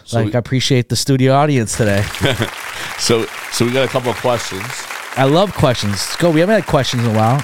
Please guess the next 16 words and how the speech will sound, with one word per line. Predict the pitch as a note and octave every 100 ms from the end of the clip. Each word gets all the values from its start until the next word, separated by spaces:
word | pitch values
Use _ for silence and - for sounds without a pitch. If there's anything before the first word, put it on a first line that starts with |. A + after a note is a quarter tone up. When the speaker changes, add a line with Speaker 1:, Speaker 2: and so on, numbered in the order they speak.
| -
Speaker 2:
Oh, | F#3+ G3 C#3+ - - - D3+ D3
one | E3 F#3
other | A#3+ F#3+
thing. | D3+ C#3
I |
got | C#3+ F#3+
so | - G3
much | -
feedback | - E3 A#3 D3 B2+ B2
by | C3 B2+
our, | B2 B2 -
um, | C3+ B2 A#2+ G2 -
our | A2+ B2
guest | A2 D3 G3 C3
last | G#2 G2+ -
time. | - A2 A#2